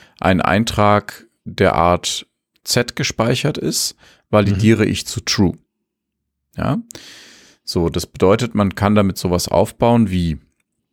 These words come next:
Speaker 1: ein Händler, ähm, verschickt eine Ware. So.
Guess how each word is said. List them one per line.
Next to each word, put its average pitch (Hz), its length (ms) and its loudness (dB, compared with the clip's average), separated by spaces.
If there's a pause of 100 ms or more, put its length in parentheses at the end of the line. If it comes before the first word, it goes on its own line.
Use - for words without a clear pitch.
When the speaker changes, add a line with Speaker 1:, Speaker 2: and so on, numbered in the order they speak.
(760)
Speaker 1:
ein 107 500 4 (400)
Händler, 165 680 0 (960)
ähm, 104 640 2
verschickt - 840 -4 (300)
eine 107 680 2 (560)
Ware. 85 480 0 (1200)
So. - 300 -6